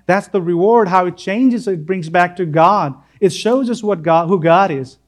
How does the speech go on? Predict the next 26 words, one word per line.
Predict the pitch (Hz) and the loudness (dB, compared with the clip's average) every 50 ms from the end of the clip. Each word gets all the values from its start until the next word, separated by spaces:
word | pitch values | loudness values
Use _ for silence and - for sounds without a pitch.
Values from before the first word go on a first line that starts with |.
| _ _ _ - | _ _ _ -6
It | 180 151 | -6 -6
shows | - - 208 226 233 220 | -4 -2 -2 -2 0 -2
us | 196 165 | -2 -2
who | 185 180 | 0 2
our | 160 151 151 | 2 2 2
Creator | 139 - - - 139 131 139 143 160 156 139 131 127 | 0 -4 -8 -6 -4 -2 -2 -2 -2 -2 -2 -4 -6
is. | 127 135 143 - - _ _ _ _ _ _ _ _ _ _ _ _ _ _ _ _ _ _ _ _ _ _ _ _ _ _ _ _ _ _ _ _ _ _ _ _ - | -6 -8 -12 -18 -20 _ _ _ _ _ _ _ _ _ _ _ _ _ _ _ _ _ _ _ _ _ _ _ _ _ _ _ _ _ _ _ _ _ _ _ _ -4
And | 147 147 | -2 -2
it | 143 135 - | -2 -2 -4
connects | - - 147 139 135 - - | -8 -4 -4 -4 -4 -6 -6
to | - 143 | -6 -4
our | 131 127 127 123 | -2 -2 -2 -4
Creator. | - _ - 143 131 127 123 127 123 120 120 127 - _ - | -6 _ -8 -6 -4 -2 -2 -4 -4 -6 -8 -14 -14 _ -6
That's | 143 143 135 - | -6 -6 -4 -6
what | 143 131 | -6 -6
it | 127 123 | -6 -8
does. | - 131 131 135 143 _ _ _ _ _ _ _ _ _ - | -8 -12 -12 -12 -16 _ _ _ _ _ _ _ _ _ -6
There | 151 143 | -2 -2
are | 143 | 0
many | 143 147 151 160 165 | 0 0 0 -2 -2
rewards | 165 180 190 196 208 196 165 156 160 156 - - _ _ _ _ _ _ _ _ - | -2 0 2 4 4 4 4 2 0 -2 -10 -20 _ _ _ _ _ _ _ _ -4
in | 143 147 | -2 0
the | 147 143 | 0 0
Word | 143 143 139 | 0 0 -2
of | 131 139 | -4 -6
God. | 143 135 127 123 127 139 | -6 -8 -6 -8 -10 -12